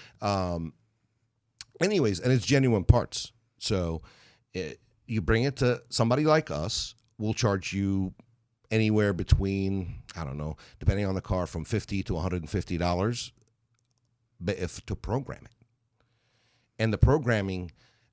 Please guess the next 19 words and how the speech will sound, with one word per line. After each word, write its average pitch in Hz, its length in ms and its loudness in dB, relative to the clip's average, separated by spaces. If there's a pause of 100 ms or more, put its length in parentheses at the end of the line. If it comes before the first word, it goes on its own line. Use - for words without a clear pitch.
um, 87 260 -2 (640)
it, 135 180 -6
it 131 220 -6
takes 175 520 2 (320)
our 165 200 4
computer, 131 880 0 (1160)
this 131 220 2
is 160 120 -2
the 147 100 2
way 127 160 2
factories 104 640 -2
set 104 240 0
up - 160 -6
these 101 220 -4
things, 80 460 -6 (180)
to 117 80 0
make 113 260 2
it, - 260 -6 (200)
um, 82 400 -4